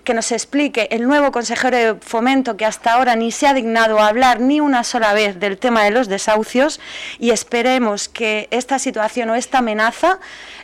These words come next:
eh, no sea más una campaña mediática de desprestigio a la labor digna y legítima de la oposición y que el gobierno en fu-, el gobierno, tanto regional como en funciones, actúen con responsabilidad y con dignidad en relación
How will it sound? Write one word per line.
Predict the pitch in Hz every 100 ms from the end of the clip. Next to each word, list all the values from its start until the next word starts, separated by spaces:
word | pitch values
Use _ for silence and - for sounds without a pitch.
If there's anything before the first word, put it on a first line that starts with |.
| -
eh, | 240 233
no | 240
sea | 254 285 254
más | 247 240 -
una | 254 233
campaña | 226 214 214 247 240
mediática | 220 208 240 240 240 - 208
de |
desprestigio | 202 - - 208 - 269 262 - 214
a |
la | 202
labor | 208 214 247 233 202 - - -
digna | 247 277 262 220
y |
legítima | 208 208 262 220 214
de | 208
la | 247
oposición | 247 240 220 220 233 262 - -
y | 233
que |
el | 226
gobierno | 220 226 254
en | 247
fu-, | - 208
el | 220
gobierno, | 214 214 220 254 233 202 190
tanto | 208 214
regional | 214 214 226 220 202
como | 202 208 202 190 -
en | 214 214
funciones, | 208 208 208 - 226 247 262
actúen | 214 - - 254 233 202 190
con | 208
responsabilidad | 196 202 196 190 196 185 180 185 220 277 - - -
y | 247
con | 226 208
dignidad | 196 196 190 190 214 254
en | 214
relación | 202 185 185 - 214 226